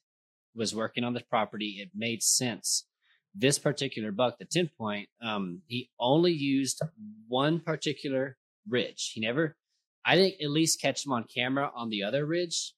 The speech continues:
deeper into public, but he only stayed on this one ridge at a series of about three different points that I found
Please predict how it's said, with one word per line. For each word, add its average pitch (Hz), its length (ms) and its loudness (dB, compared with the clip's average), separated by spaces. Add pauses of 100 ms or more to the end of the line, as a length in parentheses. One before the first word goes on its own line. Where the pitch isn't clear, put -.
(100)
deeper 123 320 0
into 135 160 0
public, 143 580 -4 (460)
but 113 160 0
he 131 220 0
only 165 500 4
stayed 131 580 0
on 113 160 -6
this - 280 -6 (140)
one 123 260 4
ridge 110 560 -2 (120)
at 113 80 -4
a 107 80 -2
series 131 520 0
of 110 100 -2
about 104 280 0
three 135 180 2
different 147 360 -2
points 127 320 -4
that 104 140 -8
I 101 100 -2
found 92 540 -4